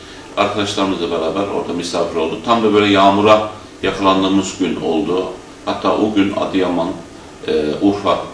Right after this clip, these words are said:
tarafındaki yağışın olduğu gün biz Hatay bölgesindeydik. E, şunu gördük orada, birincisi, e, biz giderken Ramazan kolilerimizi götürdük. Şimdi bu yardım kampanyalarından sonra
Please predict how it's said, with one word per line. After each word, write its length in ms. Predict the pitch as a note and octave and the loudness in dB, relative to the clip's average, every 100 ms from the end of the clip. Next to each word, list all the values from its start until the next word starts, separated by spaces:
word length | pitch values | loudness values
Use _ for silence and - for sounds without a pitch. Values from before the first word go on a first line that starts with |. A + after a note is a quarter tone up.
| - | -4
tarafındaki 800 | E2 D#2+ D#2 D2+ D2 A#2 A2 - | -4 -2 -4 -6 -6 -6 -4 0
yağışın 360 | F2 E2+ - | 2 2 2
olduğu 300 | F#2 F2 E2+ | -2 -2 -2
gün 180 | - - | -4 -4
biz 100 | - | -2
Hatay 320 | B2 - A2 | -2 -2 -2
bölgesindeydik. 680 | - - - - - - - - - - - - - - - | -2 -6 -8 -6 -6 -6 -8 -12 -16 -20 -20 -18 -20 -20 -4
E, 680 | E2+ E2+ E2+ E2 E2+ E2+ - | 2 4 6 4 2 0 -2
şunu 320 | - - - | -2 0 2
gördük 300 | D3+ - - - - | 4 4 2 -4 -2
orada, 380 | G2+ G2 - - - - - | 0 0 -2 -4 -8 -16 -10
birincisi, 580 | G2+ F#2+ F#2+ F2+ - B2 D3 - - - - - | -2 0 0 -2 -4 -4 -6 -10 -16 -20 -18 -4
e, 240 | F2+ F#2+ F#2 F2+ F#2 F#2 F2+ F2 F2 F2 D2 - - | 2 6 6 4 0 0 -2 -4 -4 -4 -4 -6 -6
biz 540 | - C3+ C3+ - - - - - - | -4 -2 -2 -4 -6 -10 -14 -18 -4
giderken 480 | C3 C#3+ C#3+ - C#3 C3 | 4 4 4 2 -2 2
Ramazan 420 | A2 A#2 A#2 C#3 C#3+ - | 4 4 4 0 -2 -2
kolilerimizi 520 | A2 G#2 G#2 G2+ F2+ | 0 2 2 2 -2
götürdük. 420 | E2 - C#2+ - - - - - - - - | -4 -6 -12 -14 -18 -20 -20 -20 -20 -18 -12
Şimdi 460 | - B2 B2 A#2+ - - | -6 -2 2 2 0 -2
bu 100 | A#2 | 2
yardım 460 | A2 A2 A2+ C3 | 6 6 4 0
kampanyalarından 640 | B2+ A2 A#2 A2 A2 G#2+ A2+ | 0 0 2 2 2 2 0
sonra 240 | A2 F#2 | -2 -4